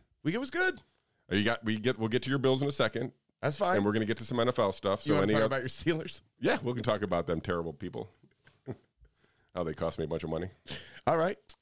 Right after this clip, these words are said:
Speaker 2: Um, outside of football, N F L, uh, preparedness and all the, uh, festivities, any other things going on in your weekend?
Speaker 1: I mean, yeah, just all the usual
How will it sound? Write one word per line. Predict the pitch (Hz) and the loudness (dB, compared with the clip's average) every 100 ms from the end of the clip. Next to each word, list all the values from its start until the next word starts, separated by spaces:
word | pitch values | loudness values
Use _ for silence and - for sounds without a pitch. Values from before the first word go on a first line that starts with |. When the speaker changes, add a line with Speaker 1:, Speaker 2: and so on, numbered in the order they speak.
| - | -2
Speaker 2:
Um, | 110 107 107 107 107 - _ _ _ _ - - | 2 4 4 4 2 0 _ _ _ _ -10 -2
outside | 127 151 - 143 196 135 | 0 0 0 0 2 4
of | 104 90 - - _ _ _ - | 2 0 -10 -18 _ _ _ -18
football, | - - 156 - 113 104 110 117 | -6 0 0 4 4 6 4 2
N | 110 | 2
F | 107 117 | 2 4
L, | 107 107 107 104 104 104 | 4 6 6 6 6 4
uh, | 98 95 | 4 2
preparedness | 95 117 110 _ _ - 110 104 101 101 107 107 - - | 0 -2 -2 _ _ 0 4 2 0 2 2 2 -2 0
and | 104 101 101 | 2 2 2
all | 98 98 | 4 2
the, | 104 98 92 | 2 4 2
uh, | |
festivities, | - 98 98 98 98 | 0 -2 -2 2 2
any | 107 | 2
other | 139 139 | 0 -2
things | 85 73 | -2 -4
going | - 76 | -4 -2
on | 71 71 | 0 -2
in | |
your | 67 | -2
weekend? | 71 - - - - | -4 -8 -14 -18 -4
Speaker 1:
I | 254 | 0
mean, | 233 202 | 0 0
yeah, | 143 135 127 | 2 2 2
just | 147 139 | -2 0
all | 135 | 0
the | 113 | 0
usual | 107 98 98 95 92 | -4 -6 0 0 0